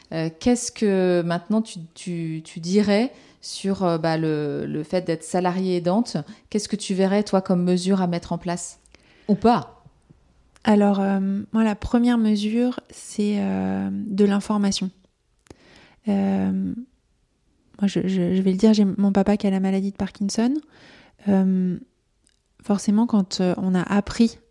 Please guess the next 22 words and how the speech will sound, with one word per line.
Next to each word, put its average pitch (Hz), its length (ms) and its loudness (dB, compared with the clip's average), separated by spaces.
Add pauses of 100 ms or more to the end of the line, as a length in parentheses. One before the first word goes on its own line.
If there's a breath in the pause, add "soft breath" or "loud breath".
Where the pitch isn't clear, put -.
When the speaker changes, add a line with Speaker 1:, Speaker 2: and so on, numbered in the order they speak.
Speaker 2:
euh, 185 560 0 (1080 soft breath)
quand 190 140 2
le 185 120 4
diagnostic 185 540 0
a 190 60 6
été, 180 340 4
euh, 175 160 0 (100)
posé, 220 600 6
euh, 175 180 2 (600 soft breath)
on 202 80 2
se 185 60 -4
prend 185 160 0
quand 185 140 2
même 196 160 2
un 180 180 0
coup - 220 -10
de, 180 680 0
de 190 220 0
bambou 190 320 4
sur 214 220 8
la 190 100 10
tête 247 480 6